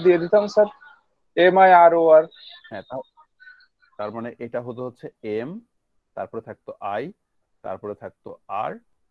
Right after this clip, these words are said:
Speaker 2: তারপরে থাকতো ও, তারপরে থাকতো আর। ওকে, so এইখানে হচ্ছে তাহলে আমার কিওয়ার্ডটা হচ্ছে আপনার, আহ, মোনার্চি,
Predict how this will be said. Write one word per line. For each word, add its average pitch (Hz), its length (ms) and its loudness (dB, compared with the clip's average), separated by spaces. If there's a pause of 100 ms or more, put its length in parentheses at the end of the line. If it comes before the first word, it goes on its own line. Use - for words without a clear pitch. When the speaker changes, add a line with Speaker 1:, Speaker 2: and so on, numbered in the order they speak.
(160)
Speaker 2:
তারপরে 101 340 -14
থাকতো - 380 -20 (120)
ও, 151 280 -8 (420)
তারপরে 87 320 -14
থাকতো - 360 -20 (100)
আর। 85 140 -20 (1200)
ওকে, 180 240 -14 (720)
so - 140 -10
এইখানে 208 400 -10
হচ্ছে 151 340 -14
তাহলে 123 360 -10 (300)
আমার 123 240 -8
কিওয়ার্ডটা 175 560 -8
হচ্ছে 175 300 -10
আপনার, 190 300 -10 (420)
আহ, 113 320 -4 (420)
মোনার্চি, 160 760 -8